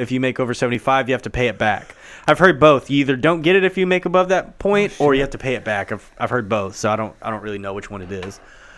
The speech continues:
Speaker 1: But, uh, that's pretty, uh, that's interesting.
Speaker 2: Hmm.
Speaker 1: Uh, and then I heard, like, people, unemployment right now, like, if you do lose your job, then you can get, uh, full salary and benefits for, like, the next four months.
Speaker 2: Hmm.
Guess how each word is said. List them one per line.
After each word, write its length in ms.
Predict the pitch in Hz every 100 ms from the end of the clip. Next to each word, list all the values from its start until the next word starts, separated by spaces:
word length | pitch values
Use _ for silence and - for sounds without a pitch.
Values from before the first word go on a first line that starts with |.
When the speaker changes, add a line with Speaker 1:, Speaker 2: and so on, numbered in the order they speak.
| - -
Speaker 1:
But, 220 | 117 113
uh, 360 | 107 104 101 98 - - - - - _
that's 180 | - 135
pretty, 340 | - 147 139 131
uh, 500 | 123 117 117 113 92 - -
that's 200 | 120 -
interesting. 560 | 117 95 - 90 87 - -
Speaker 2:
Hmm. 200 | 107 92 - _ _ _ _ _ _ _ -
Speaker 1:
Uh, 540 | 101 104 104 101 202 -
and 140 | 131 139
then 100 | 143
I 80 |
heard, 320 | 131 143 143 123
like, 280 | 113 107
people, 580 | - 147 143 139 135 131 - - - _ -
unemployment 520 | 156 165 - 165 170
right 140 | 165 170
now, 140 | 170
like, 140 | 165
if 100 | 135
you 60 | 127
do 180 | 123 139
lose 180 | 147 143
your 100 | 135
job, 360 | 143 143 139
then 100 | 120
you 120 | 120
can 100 | 117
get, 240 | 123 120 110
uh, 200 | 107 104
full 380 | - 151 147 147
salary 480 | - 131 131 139 120
and 80 |
benefits 460 | 107 131 127 147 139
for, 280 | - 120 113
like, 200 | 104 - 123
the 100 | 113
next 220 | 117 -
four 180 | 120 117
months. 500 | 107 120 117 - -
Speaker 2:
Hmm. 160 | 113